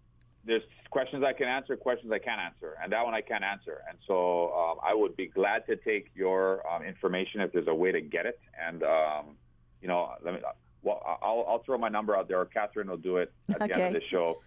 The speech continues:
Speaker 1: Please send me the information. If, if it's a swimming pool in Kohala, I'm assuming it's a county parks and recreation one.
Speaker 2: It is.
Speaker 1: I can
Speaker 2: It
Speaker 1: work
Speaker 2: is.
Speaker 1: together with Mayor Mitch Roth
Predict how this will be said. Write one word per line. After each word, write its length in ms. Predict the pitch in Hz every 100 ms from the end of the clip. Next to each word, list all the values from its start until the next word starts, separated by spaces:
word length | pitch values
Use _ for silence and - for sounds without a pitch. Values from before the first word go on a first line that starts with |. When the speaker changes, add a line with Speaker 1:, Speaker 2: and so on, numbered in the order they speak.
| -
Speaker 1:
Please 200 | 135 175 175
send 140 | 160
me 80 | 147
the 80 | 135
information. 500 | 120 117 123 123 113
If, 20 |
if 200 | 107 113
it's 160 | 117 -
a 60 | 110
swimming 240 | 139 143
pool 160 | 131 143
in 80 | 120
Kohala, 380 | 107 101 110 120
I'm 120 | 101
assuming 300 | - 113 110
it's 160 | 92
a 60 | 90
county 300 | - 101 101
parks 280 | - 101 -
and 100 | 90
recreation 560 | 95 - 90 95 107 104
one. 120 | 202
Speaker 2:
It 80 | 196
is. 340 | 165 151 - -
Speaker 1:
I 80 |
can 140 | - 170
Speaker 2:
It 20 |
Speaker 1:
work 140 | 104
Speaker 2:
is. 40 | -
Speaker 1:
together 280 | 101 101 101
with 120 | 92
Mayor 220 | 101 98
Mitch 240 | 95 98
Roth 320 | 98 95 110